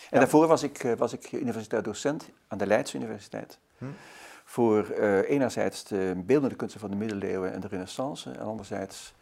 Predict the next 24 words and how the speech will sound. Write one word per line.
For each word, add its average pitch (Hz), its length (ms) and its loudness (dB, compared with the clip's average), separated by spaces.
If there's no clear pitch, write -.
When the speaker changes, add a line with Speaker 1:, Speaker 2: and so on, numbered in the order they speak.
Speaker 2:
eh, 104 120 -2
de, 92 300 0
voor - 300 -6
de 98 60 -4
filosofie 101 500 -6
van 98 100 -6
de 95 80 -4
kunst. - 640 -4
Hier 101 220 0
Speaker 1:
Hm. 87 60 -4
Speaker 2:
heette 95 200 -2
dat 90 220 -4
in 101 120 -6
die 92 160 -10
tijd 85 340 -6
theoretische 101 600 -2
kunstgeschiedenis. - 880 -14
Speaker 1:
Hm. 139 160 -10
Mooi 135 200 0
vakgebied 107 440 -2
eigenlijk, 98 300 0
de - 60 -6
esthetica. 98 680 -6
Speaker 2:
Ja, - 240 8